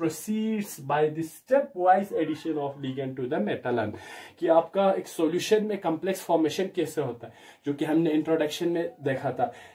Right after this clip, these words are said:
कि वहां पे क्या होता है, आपका स्टेप वाइज addition होता है ligand का मेटल आयन को। अगर ये metal ion है तो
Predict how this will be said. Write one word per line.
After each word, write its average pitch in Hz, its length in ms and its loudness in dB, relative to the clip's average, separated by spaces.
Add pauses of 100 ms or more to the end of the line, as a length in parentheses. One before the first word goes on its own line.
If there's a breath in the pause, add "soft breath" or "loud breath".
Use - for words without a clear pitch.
(140)
कि 208 120 -4
वहां 190 380 4
पे 233 180 -4
क्या 233 160 0
होता 208 280 0
है, - 60 -2
आपका 208 460 2
स्टेप 220 500 2
वाइज 226 460 6
addition 196 440 -2
होता 175 320 -2
है 165 240 -2
ligand 156 480 2
का 190 120 4
मेटल 123 440 2
आयन 113 220 0
को। 110 200 -6 (320 loud breath)
अगर 220 280 2
ये 214 220 2
metal 202 480 0
ion 170 320 0
है 147 240 -4
तो 104 260 -10